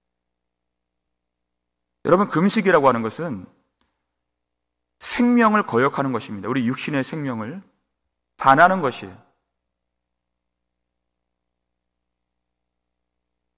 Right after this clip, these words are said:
우리는 몸으로는 알고 있어요, 그것을.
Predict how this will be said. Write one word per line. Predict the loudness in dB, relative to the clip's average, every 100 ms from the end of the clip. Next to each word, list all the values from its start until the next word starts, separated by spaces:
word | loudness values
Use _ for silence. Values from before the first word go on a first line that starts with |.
| _ _ _ _ _ 2
우리는 | 6 6 6 2 6
몸으로는 | 8 10 10 10
알고 | 8 6 0
있어요, | 0 -2
그것을. | -2 -10 -12